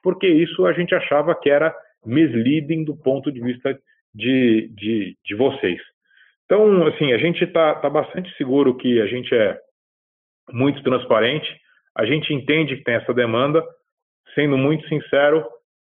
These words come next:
a gente não tá convencido que essa abertura vai trazer uma informação que mude drasticamente a modelagem de vocês. Talvez a gente esteja errado, vamos sentar com você offline aí, discutir isso, quem sabe você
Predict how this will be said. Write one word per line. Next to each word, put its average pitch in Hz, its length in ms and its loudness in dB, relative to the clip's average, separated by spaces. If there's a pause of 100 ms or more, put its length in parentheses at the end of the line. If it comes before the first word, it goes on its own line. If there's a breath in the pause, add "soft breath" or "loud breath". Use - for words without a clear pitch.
a 104 80 -2
gente 143 240 -4
não 180 260 0
tá 190 100 2
convencido 139 720 0
que 135 100 0
essa 131 180 0
abertura 135 680 2 (580)
vai 151 440 4
trazer 135 540 2
uma 135 160 -2
informação 123 920 0 (380 soft breath)
que 139 120 0
mude 131 340 0
drasticamente 123 680 -4
a 127 40 0
modelagem 120 480 2
de 117 80 -2
vocês. 123 400 -2
Talvez - 200 -2
a - 40 -2
gente 180 80 -4
esteja 143 260 0
errado, 139 380 0 (380 soft breath)
vamos 151 220 -4
sentar 131 300 0
com 131 120 -6
você 117 300 2
offline 117 440 2
aí, 117 240 2
discutir 123 500 -4
isso, 131 180 -8
quem 123 140 -6
sabe 123 200 -2
você 120 440 -2